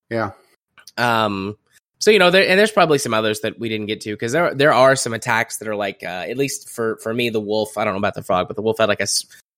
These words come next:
Speaker 2: something called a spectral flame attack, which had, uh, spectral as its element, and nothing was weak or strong to element that, to any element,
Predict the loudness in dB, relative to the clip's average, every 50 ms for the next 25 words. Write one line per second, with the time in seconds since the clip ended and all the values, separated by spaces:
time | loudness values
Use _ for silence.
0 | _ 2 4 6 6 4 4 4 4 4 6 4 4 0 0 0 0 0 0 0
1 | 0 0 0 -2 -2 0 0 2 2 2 2 0 0 0 2 2 2 2 0 -4
2 | -10 _ _ _ _ _ _ _ _ _ _ _ -12 0 4 4 4 4 2 0
3 | 0 0 2 0 0 -4 -6 -10 -8 -4 -2 -2 -2 -2 -2 -4 -2 0 0 0
4 | 0 0 0 2 2 0 0 -2 -2 -2 -2 -2 -2 -4 -4 -2 0 0 2 2
5 | 2 0 -2 -4 -12 -20 _ -2 0 0 0 0 0 0 0 0 0 0 0 0
6 | 2 2 0 0 0 2 2 2 2 0 0 0 0 0 0 0 2 2 2 2
7 | 2 0 -2 -2 0 0 0 0 0 -2 -4 -6 -8 -10 -12 _ _ _ -20 -20
8 | _ _ -6 -4 -2 0 0 0 0 0 0 0 -2 -4 -6 -8 -12 -14